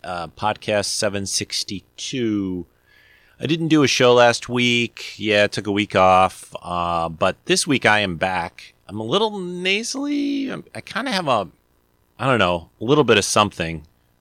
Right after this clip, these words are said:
A little bit of a mild cold. No coronavirus. <laughs> Oh, that's terrible, isn't it? So, um, hopefully that'll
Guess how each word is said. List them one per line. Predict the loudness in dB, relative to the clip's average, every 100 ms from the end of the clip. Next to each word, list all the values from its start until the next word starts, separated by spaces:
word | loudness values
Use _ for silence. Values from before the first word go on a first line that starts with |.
| -4
A |
little | 0 2
bit | 0
of | 0
a | 0
mild | 2 2 0 -4
cold. | -2 -2 -4 -6
No | -2 0 2
coronavirus. | 2 2 0 -2 -6 -8 -14 -10 -8 -8 -12
<laughs> | _ _ _ _ _ 4
Oh, | 6 6 -2 -8
that's | -6 -2
terrible, | 2 2 2 -4
isn't | -6 -6
it? | -8 -10
So, | -8 -4 -4 -6 -12 -20 _ -20 _ _ -6
um, | -2 -2 -6 -10 _ _
hopefully | 0 2 2 2 4
that'll | 6 6 4 0